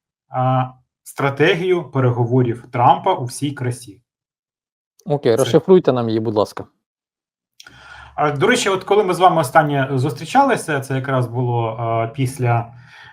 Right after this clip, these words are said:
Speaker 1: е, цієї самої розмови Трампа з Путіним, але ще до переговорів
Speaker 2: Мгм.
Speaker 1: із Зеленським. І тоді всі обговорювали зустріч в Будапешті. Я тоді висловив сумнів, що вона відбудеться через, е, відповідні параноїдальні настрої Путіна.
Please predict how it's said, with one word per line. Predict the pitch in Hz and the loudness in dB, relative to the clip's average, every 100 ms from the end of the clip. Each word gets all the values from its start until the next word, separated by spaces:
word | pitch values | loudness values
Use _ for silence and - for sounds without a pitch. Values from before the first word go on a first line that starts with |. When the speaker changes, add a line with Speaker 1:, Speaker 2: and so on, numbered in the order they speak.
| _ | _
Speaker 1:
е, | 123 120 117 | -6 -4 -4
цієї | - 123 117 | -4 -2 -2
самої | - 117 113 113 113 113 - - | 0 0 0 -2 -2 -4 -10 -14
розмови | 120 123 139 123 156 147 123 113 110 - _ - | -4 0 2 2 2 2 4 0 -4 -14 _ -2
Трампа | 135 123 127 | 2 2 0
з | 135 | -6
Путіним, | - 262 254 190 165 139 | 0 0 0 -4 -4 -2
але | 123 127 | -2 -2
ще | - 131 | -4 -4
до | 120 117 - _ _ | -2 -4 -6 _ _
переговорів | 120 117 120 107 107 107 | -8 -6 -4 -4 -6 -4
Speaker 2:
Мгм. | 120 | -4
Speaker 1:
із | |
Зеленським. | 151 208 262 262 202 180 _ _ - - - - - - | -2 2 2 0 -8 -8 _ _ -20 -20 -20 -20 -20 -6
І | 147 | -4
тоді | 135 143 175 | 0 0 0
всі | - 170 | 2 4
обговорювали | 131 143 160 151 139 123 123 | 6 6 6 6 8 6 6
зустріч | 127 127 127 123 | 4 0 -2 -2
в | |
Будапешті. | 139 143 147 269 - | 0 0 4 2 2
Я | 165 | -4
тоді | 147 127 | 0 2
висловив | 143 135 135 127 | 0 0 0 0
сумнів, | 127 160 139 123 | 0 0 0 0
що | - | -2
вона | 120 120 | -2 -2
відбудеться | 120 147 254 233 214 - | -2 -2 -4 -2 -4 -6
через, | 143 156 151 127 - - 127 | -6 -2 -2 -2 -6 -12 -6
е, | 123 120 | -2 0
відповідні | 123 123 123 131 131 131 | -2 -2 0 0 2 0
параноїдальні | 127 131 127 127 123 135 127 120 | 2 4 6 6 6 4 4 2
настрої | 120 117 - 117 | 0 -4 -6 -8
Путіна. | 117 220 220 170 151 | -4 -6 -4 -2 -4